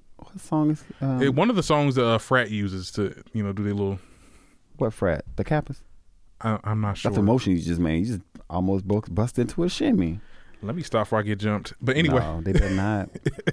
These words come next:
Speaker 2: But no,
Speaker 1: You got,
Speaker 2: it was,
Speaker 1: you got an
Speaker 2: it
Speaker 1: ape on your side. You good.
Speaker 2: Oh, hey.
Speaker 1: But, um, yeah, I, I can't, I, I can't even remember a Pastor Troy song, child. But anyway, enough about him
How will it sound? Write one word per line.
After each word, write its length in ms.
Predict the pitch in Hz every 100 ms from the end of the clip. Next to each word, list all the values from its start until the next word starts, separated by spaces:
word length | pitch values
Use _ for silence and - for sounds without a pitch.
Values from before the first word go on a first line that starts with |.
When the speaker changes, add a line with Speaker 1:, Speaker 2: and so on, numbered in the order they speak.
| - 170 - - - - - - -
Speaker 2:
But 100 | 156 175
no, 160 | 254
Speaker 1:
You 0 |
got, 20 | 185
Speaker 2:
it 40 |
was, 40 |
Speaker 1:
you 60 | 180 117
got 40 |
an 60 | 110
Speaker 2:
it 40 |
Speaker 1:
ape 100 | 123 113
on 100 | 95
your 120 | 92
side. 280 | - 82 82
You 100 | 107
good. 280 | 95 87 -
Speaker 2:
Oh, 180 | 147 294 - - -
hey. 220 | 165 110
Speaker 1:
But, 460 | 113 110 107 -
um, 600 | 110 113 113 110 110 110 - _ _ _ - - _ _ _ _ _ _ _ -
yeah, 220 | 95 85
I, 260 | 92 110
I 40 | 90
can't, 360 | 92 92 87 -
I, 40 |
I 40 |
can't 80 | 101 92
even 60 |
remember 260 | 87 87 82
a 40 |
Pastor 260 | 80 82 82
Troy 200 | - 85
song, 260 | 82 87 85
child. 280 | 90 85 82 - - -
But 120 | 190
anyway, 460 | 214 175 151 147 147 - - -
enough 240 | 147 156
about 300 | 147 147 143
him 460 | 127 110 104 101